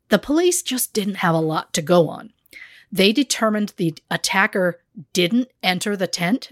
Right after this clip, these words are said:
at any time and that the attacker likely cut the tent ropes, causing it to collapse, and then attacked the victims blindly through the wall and roof of the tent.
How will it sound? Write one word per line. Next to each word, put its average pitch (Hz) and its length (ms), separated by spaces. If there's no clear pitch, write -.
at - 220
any 180 240
time 175 420
and 180 180
that 170 180
the 196 120
attacker 190 460
likely 180 540
cut - 400
the 254 80
tent 262 420
ropes, - 460
causing 185 420
it - 140
to 262 80
collapse, 170 640
and 185 200
then 180 120
attacked - 640
the 175 100
victims 170 500
blindly 170 880
through 190 340
the 175 80
wall 160 600
and 165 420
roof 160 380
of 151 180
the 165 80
tent. - 440